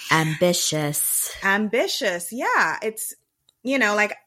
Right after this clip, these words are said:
Speaker 2: and it's tough. Like, I remember I had a conversation with a leader at a company,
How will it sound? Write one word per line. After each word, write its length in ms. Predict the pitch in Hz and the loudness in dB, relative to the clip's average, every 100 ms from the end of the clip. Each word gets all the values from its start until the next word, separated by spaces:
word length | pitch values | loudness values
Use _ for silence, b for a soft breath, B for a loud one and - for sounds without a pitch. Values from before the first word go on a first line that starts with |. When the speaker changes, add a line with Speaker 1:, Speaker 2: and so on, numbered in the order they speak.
| _ _ _ - | _ _ _ -8
Speaker 2:
and 100 | 220 | -2
it's 240 | 240 233 - | -2 -2 -4
tough. 380 | 226 277 180 190 | 0 2 2 0
Like, 120 | 175 | 0
I 100 | 180 | 0
remember 280 | 254 226 160 | 0 0 2
I 140 | 170 | 0
had 140 | 214 185 | 0 -2
a 60 | |
conversation 800 | 175 165 165 - 160 - 165 160 | -4 -6 -6 -6 -6 -4 -4 0
with 380 | 165 156 160 - - - | 2 2 0 -4 -14 -4
a 80 | 170 | -2
leader 680 | 165 - 160 170 175 160 160 | -2 -2 -4 0 2 2 2
at 80 | 160 | 2
a 60 | 156 | -2
company, 640 | 180 170 165 147 147 151 | -6 -6 -8 -8 -10 -12